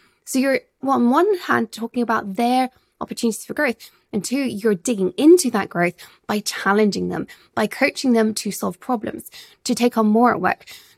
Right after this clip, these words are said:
to improve their skills. You tap into their innate talents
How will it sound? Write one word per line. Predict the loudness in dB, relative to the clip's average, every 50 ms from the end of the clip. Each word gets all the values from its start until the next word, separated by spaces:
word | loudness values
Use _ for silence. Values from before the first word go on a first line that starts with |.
| _ _
to | -2 0 2
improve | 2 2 2 0 0 2 2 2 2
their | 2 0 0 -2
skills. | -2 -2 -2 -2 0 0 -2 -6 -8 -10 -12 -14 -16 -20 -20 -20 _ _ _ _ _ _ _ _
You | -2 -2 -2
tap | -2 -4 -6 -6 -4 0
into | 0 0 0 2 0
their | 0 2 2
innate | 4 4 4 2 0 -2
talents | -4 -2 -2 -2 -2 -4 -6 -10 -12